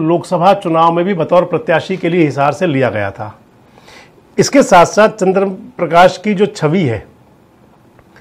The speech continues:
वो उनकी छवि उनको काफ़ी बढ़ावा देती है। चंद्र प्रकाश की ईमानदार वाली छवि है और आप इस बात को माने कि मनोहर लाल खट्टर ने इनको, जो मुख्यमंत्री थे, पिछले मुख्यमंत्री थे,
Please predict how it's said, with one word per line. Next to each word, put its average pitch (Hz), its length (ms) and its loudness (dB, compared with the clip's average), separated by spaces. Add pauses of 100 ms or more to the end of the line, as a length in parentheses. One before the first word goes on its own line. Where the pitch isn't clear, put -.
(260)
वो 185 140 4
उनकी 202 340 2
छवि 175 420 0
उनको 180 360 2
काफ़ी 190 480 0
बढ़ावा 139 360 4
देती 120 280 -6
है। 98 180 -16 (880)
चंद्र 175 180 2
प्रकाश 202 320 2
की 214 100 -2
ईमानदार 180 400 4
वाली 190 200 4
छवि 180 300 -2
है 208 100 2
और - 140 0
आप 165 400 0
इस - 180 -6
बात 196 300 2 (400)
को 180 100 0
माने 160 380 2
कि 190 600 -4 (240)
मनोहर 151 320 2
लाल 185 180 4
खट्टर 185 360 0
ने 160 200 0
इनको, 139 360 -2
जो 131 140 -4
मुख्यमंत्री 143 600 -2
थे, 147 180 0 (760)
पिछले 185 280 0
मुख्यमंत्री 147 540 -2
थे, 151 200 2